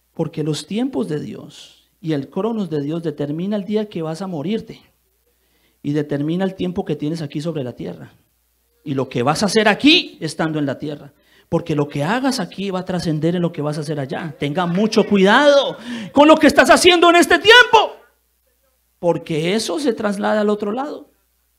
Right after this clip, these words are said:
Muchos dicen, "Yo espero al último instante de mi vida, en mi último suspiro me arrepiento y el Señor me salva". Cuidado con ese pensamiento. Cuidado. Porque no siempre es así. No siempre es así.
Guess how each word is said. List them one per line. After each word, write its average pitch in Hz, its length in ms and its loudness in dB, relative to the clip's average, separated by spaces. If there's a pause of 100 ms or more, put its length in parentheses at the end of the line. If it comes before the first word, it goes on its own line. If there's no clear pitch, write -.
(440)
Muchos 151 300 -8
dicen, 190 260 -4
"Yo 175 60 -4
espero 196 280 -8
al 196 60 -4
último 196 320 -10
instante 170 380 -10
de 190 60 -8
mi 165 120 -8
vida, 175 140 -8
en 185 100 -8
mi 170 80 -8
último 175 260 -10
suspiro 170 380 -10
me 180 100 -8
arrepiento 160 460 -8
y 185 40 -6
el 175 40 -12
Señor 151 220 -10
me 165 100 -10
salva". 160 340 -10
Cuidado 117 680 -8
con 139 140 -8
ese 139 140 -10
pensamiento. 127 760 -18 (1160)
Cuidado. 214 1000 -8 (1800)
Porque 135 320 -12
no 147 160 -8
siempre 262 400 -6
es 139 80 -10
así. 247 400 -14 (2500)
No 147 160 -10
siempre 208 380 -8
es 139 80 -12
así. - 320 -20